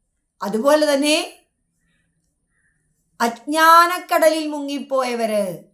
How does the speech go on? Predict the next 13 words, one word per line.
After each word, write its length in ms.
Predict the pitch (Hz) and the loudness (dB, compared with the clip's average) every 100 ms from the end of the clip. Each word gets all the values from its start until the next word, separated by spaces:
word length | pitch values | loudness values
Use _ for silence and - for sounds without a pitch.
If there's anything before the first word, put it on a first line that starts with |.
| _ _ - | _ _ -12
ജ്ഞാനത്തിന്റെ 600 | 208 214 247 269 285 269 | -8 -6 -6 -8 -8 -4
അവസ്ഥയിലേക്ക് 720 | 247 233 226 277 269 262 254 | -4 -4 -6 -4 -2 -2 -4
വരാതെ 500 | 254 226 220 226 247 | -4 -2 0 -2 -2
കണ്ട് 460 | 240 233 247 294 339 _ _ _ _ _ _ _ _ _ _ _ _ _ _ _ _ _ _ - | -6 -6 -4 -4 -6 _ _ _ _ _ _ _ _ _ _ _ _ _ _ _ _ _ _ -10
അന്ധകാരത്തില്, 1040 | 240 285 311 285 277 262 - 254 220 220 - _ _ _ _ _ _ _ _ _ _ _ _ _ _ _ _ - | -4 0 2 4 2 0 -2 -4 -4 -6 -16 _ _ _ _ _ _ _ _ _ _ _ _ _ _ _ _ -6
വ്യാധിയില്, 840 | 240 254 277 294 285 269 247 226 - _ _ _ _ _ _ _ _ _ _ 196 | 0 4 4 2 -2 -2 -4 -6 -10 _ _ _ _ _ _ _ _ _ _ -6
ദുഃഖത്തിലൊക്കെ 960 | 233 220 311 311 294 240 - - 349 | -6 -2 0 0 0 -4 -6 -6 0
ആഴ്ന്നു 420 | 285 233 247 262 | 0 0 -2 -6
പോയവർക്ക് 880 | 269 247 226 226 220 220 220 190 170 - _ _ _ | -8 -6 -4 -2 -4 -2 -4 -4 -6 -12 _ _ _
മോചനം 540 | 208 214 233 254 277 294 | -6 -4 -4 -4 -6 -4
ലഭിക്കുവാൻ, 680 | 262 226 208 226 220 208 | -4 -6 -8 -4 -4 -4
മോക്ഷം 600 | 208 208 247 - 285 277 | -4 -4 -6 -8 -10 -8
കിട്ടുവാൻ, 680 | 262 208 233 214 208 175 170 | -8 -6 -4 -2 -4 -8 -14